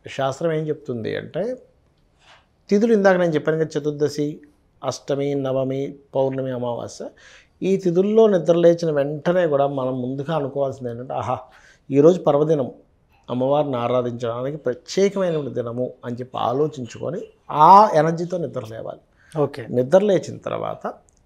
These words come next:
Speaker 1: ముందు ఎప్పుడైనా గుర్తుపెట్టుకోండి, ఆ రోజు అయ్యేటువంటి కార్యక్రమాలు మనకి ఇబ్బంది వస్తున్నాయి అనుకుంటే కనుక గణపతిని తలుచుకోండి ఒక నిమిషం.
Speaker 2: ఓకే.
Speaker 1: గణపతిని, స్కందుని తలుచుకొని నిద్ర లేచి కాలకృత్యాలు తీర్చుకొని, దాని తర్వాత మీరు నిత్య పూజ చేసేటువంటిది ఏదైతే ఉందో పూజ చేసుకొని,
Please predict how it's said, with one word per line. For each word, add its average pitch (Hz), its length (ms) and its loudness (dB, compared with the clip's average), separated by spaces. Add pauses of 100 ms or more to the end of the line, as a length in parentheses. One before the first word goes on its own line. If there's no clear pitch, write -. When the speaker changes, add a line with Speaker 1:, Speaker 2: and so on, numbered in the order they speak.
(200)
Speaker 1:
ముందు 214 240 -2
ఎప్పుడైనా 175 320 2
గుర్తుపెట్టుకోండి, 135 640 -4
ఆ 120 180 2
రోజు 180 280 6
అయ్యేటువంటి 175 440 0
కార్యక్రమాలు 135 600 -2
మనకి 127 280 -4
ఇబ్బంది 127 260 -4
వస్తున్నాయి 117 500 -2
అనుకుంటే 107 420 -6
కనుక 117 400 -8
గణపతిని 151 380 -8
తలుచుకోండి 113 400 -8
ఒక 104 120 -10
నిమిషం. 101 340 -12 (400)
Speaker 2:
ఓకే. 131 240 -4 (140)
Speaker 1:
గణపతిని, 143 460 0
స్కందుని 135 600 -4
తలుచుకొని 113 460 -8
నిద్ర 120 220 -6
లేచి 117 280 -10
కాలకృత్యాలు 127 640 -4
తీర్చుకొని, 107 520 -14 (560)
దాని 147 180 -2
తర్వాత 170 260 0
మీరు 180 140 0
నిత్య 139 340 -2
పూజ 196 340 0
చేసేటువంటిది 147 600 0
ఏదైతే 120 280 -2
ఉందో 117 180 -6
పూజ 120 360 -10
చేసుకొని, 123 380 -10